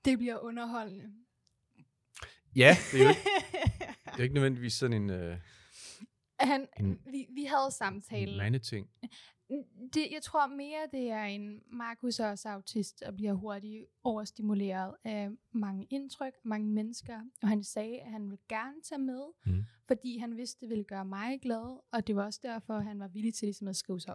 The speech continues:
Speaker 1: op til at få de her koder.
Speaker 2: Mhm.
Speaker 1: Men havde det ikke været for mig, så var han ikke taget afsted.
Speaker 2: Nej, sådan tror jeg faktisk, det gælder for mange film og koncerter, sådan med par.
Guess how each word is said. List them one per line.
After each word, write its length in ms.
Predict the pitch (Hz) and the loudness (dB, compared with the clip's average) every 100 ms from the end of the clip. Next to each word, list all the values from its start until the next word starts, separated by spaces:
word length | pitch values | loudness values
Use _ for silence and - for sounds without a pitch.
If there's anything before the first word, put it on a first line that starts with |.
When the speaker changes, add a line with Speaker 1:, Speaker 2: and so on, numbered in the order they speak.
| - | -6
Speaker 1:
op 160 | 247 - _ _ - | -6 -6 _ _ -4
til 120 | 220 | -2
at 80 | 202 | 0
få 200 | 240 220 | -2 -2
de 120 | 196 | -4
her 160 | 208 | -6
koder. 440 | 196 - 208 226 240 _ - - _ _ - | -8 -2 0 0 -6 _ -20 -20 _ _ 2
Speaker 2:
Mhm. 100 | 214 | 4
Speaker 1:
Men 360 | 214 190 208 _ _ - | 2 -6 -12 _ _ -20
havde 420 | - - 196 196 - | -8 -2 -2 -2 -8
det 100 | 208 | -8
ikke 240 | 302 294 302 | -8 -12 -4
været 180 | 269 226 | -4 -4
for 80 | 226 | -8
mig, 280 | 190 185 165 | -8 -10 -8
så 140 | - | -4
var 60 | 202 | -2
han 160 | 175 - | -4 -14
ikke 120 | - | -20
taget 140 | - | -14
afsted. 240 | - - - _ _ _ _ - - _ _ - | -12 -10 -12 _ _ _ _ -20 -20 _ _ -6
Speaker 2:
Nej, 180 | 65 - | -6 -4
sådan 200 | - 127 | 2 2
tror 220 | 113 135 123 | 8 12 12
jeg 80 | |
faktisk, 420 | - 117 113 120 - | 10 0 -4 -12 -14
det 100 | - | -2
gælder 240 | 120 101 | 0 0
for 100 | 107 | -2
mange 280 | 104 98 107 | -2 -2 -4
film 260 | 113 101 104 | -6 -6 -6
og 80 | |
koncerter, 460 | 107 101 101 104 107 | -6 -6 -4 -4 -6
sådan 240 | - 104 104 | -10 -10 -10
med 80 | 98 | -8
par. 220 | 104 | -8